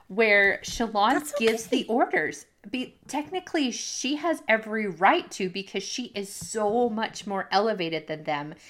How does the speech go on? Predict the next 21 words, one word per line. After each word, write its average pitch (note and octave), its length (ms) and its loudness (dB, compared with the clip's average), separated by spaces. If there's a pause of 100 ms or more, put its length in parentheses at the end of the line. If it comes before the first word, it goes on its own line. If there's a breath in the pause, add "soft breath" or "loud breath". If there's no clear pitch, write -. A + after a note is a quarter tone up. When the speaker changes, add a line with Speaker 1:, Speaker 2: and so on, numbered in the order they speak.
(380 loud breath)
Speaker 1:
in A#3+ 200 0
the A#3+ 80 0
social A#3+ 380 -2
circle, - 500 -2 (460 loud breath)
but D4+ 380 6 (340 soft breath)
they're G4+ 180 4
not A#4 160 2 (140)
in - 220 -2
society A4+ 580 4
right A#3 260 6
now. E3 340 0
Like, C#4+ 380 2
why D#4 200 8
are G4+ 280 6
you D4+ 140 4
still F4 460 2
clinging D4 680 -2 (320 loud breath)
to - 160 -2
these C4 720 -4 (680)
roles A#3+ 760 6 (240)
when B3 460 2